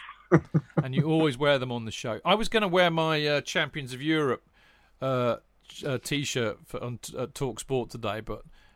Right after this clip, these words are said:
Speaker 2: uh, your discretion, I thought, was the better part of valour today. I thought I didn't wanna rub
Speaker 1: What are
Speaker 2: it
Speaker 1: you
Speaker 2: in.
Speaker 1: wearing, Mark? What have you got on them? Oh, it's, it's the jam.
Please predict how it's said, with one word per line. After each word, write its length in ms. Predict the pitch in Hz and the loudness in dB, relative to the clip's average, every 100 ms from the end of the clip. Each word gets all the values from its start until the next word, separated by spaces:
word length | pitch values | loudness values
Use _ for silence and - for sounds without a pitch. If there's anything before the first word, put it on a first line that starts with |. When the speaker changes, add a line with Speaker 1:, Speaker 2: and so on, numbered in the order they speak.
| _ | _
Speaker 2:
uh, 220 | 120 113 - | -8 -8 -8
your 120 | 117 | -12
discretion, 560 | 110 135 - 139 - 123 | -10 -6 0 0 -2 -6
I 60 | |
thought, 220 | 117 123 101 | -6 -6 -8
was 140 | 107 | -10
the 80 | 127 | -8
better 240 | 120 - | -8 -6
part 240 | - 117 98 | -6 -6 -6
of 80 | |
valour 340 | 101 101 98 95 - | -4 -4 -6 -10 -14
today. 320 | 107 104 101 | -12 -10 -8
I 80 | 107 | -8
thought 200 | - 110 | -6 -6
I 20 | |
didn't 180 | 113 123 | -4 -4
wanna 140 | 113 | -2
rub 80 | 110 | 4
Speaker 1:
What 100 | 135 | 6
are 40 | |
Speaker 2:
it 60 | 123 | 8
Speaker 1:
you 60 | 127 | 8
Speaker 2:
in. 60 | |
Speaker 1:
wearing, 240 | 120 120 120 | 10 10 10
Mark? 240 | 131 139 | 8 6
What 140 | 131 131 | 4 6
have 60 | |
you 40 | 123 | 8
got 160 | 127 | 10
on 80 | 120 | 10
them? 160 | 120 123 | 8 8
Oh, 580 | 110 110 113 113 110 104 | 8 10 10 10 10 8
it's, 200 | - 107 | 6 -2
it's 300 | 107 - - | -2 -4 -2
the 100 | 92 | 2
jam. 460 | 95 110 107 - | 4 6 6 2